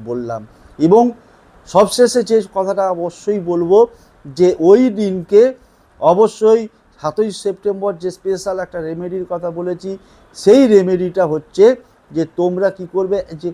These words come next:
কোনো একটা পাত্রের মধ্যে দুধ নেবে, আর তার সাথে সাথে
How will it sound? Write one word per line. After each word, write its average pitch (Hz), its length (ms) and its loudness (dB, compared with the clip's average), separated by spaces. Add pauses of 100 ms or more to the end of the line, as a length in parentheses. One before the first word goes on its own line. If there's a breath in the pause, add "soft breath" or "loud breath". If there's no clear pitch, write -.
কোনো 185 140 -10
একটা 175 300 -10
পাত্রের 170 500 -12
মধ্যে 165 360 -8
দুধ 151 340 -6
নেবে, 185 380 2 (460 soft breath)
আর 135 200 0 (100)
তার 156 180 -4
সাথে 180 260 -6
সাথে 175 400 -2